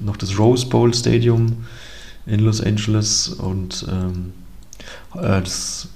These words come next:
ich glaub, Hollywood, was ist das, das Los Angeles Coliseum? Ich weiß grad gar nicht, ich muss mal googeln.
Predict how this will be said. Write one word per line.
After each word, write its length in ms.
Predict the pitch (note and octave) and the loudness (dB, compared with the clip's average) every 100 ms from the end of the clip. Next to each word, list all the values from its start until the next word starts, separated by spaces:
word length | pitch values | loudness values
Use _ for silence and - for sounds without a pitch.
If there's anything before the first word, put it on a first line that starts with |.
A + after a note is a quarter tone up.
| - | -10
ich 100 | - | -6
glaub, 140 | A2 - - | -6 -6 -4
Hollywood, 440 | A#2+ B2 B2 - - | 0 2 0 -2 -6
was 320 | A2+ G#2 G#2+ A2 | -4 -2 0 -2
ist 120 | A2 | 0
das, 200 | A2 - | -2 -2
das 200 | F#2+ - | -4 -2
Los 140 | G#2 | -2
Angeles 320 | - A#2 A#2 | -2 -2 -2
Coliseum? 680 | - G#2 F#2+ - D3 E3+ C3 - | -2 -2 -2 -2 -2 -4 -4 -8
Ich 180 | - - | -10 -8
weiß 180 | - | -10
grad 180 | - A#2+ | -10 -10
gar 120 | - | -8
nicht, 200 | F#2 F#2 G#2+ | -8 -10 -8
ich 80 | |
muss 200 | G2+ F2+ | -8 -6
mal 100 | F2+ | -8
googeln. 300 | E2+ - - | -10 -12 -14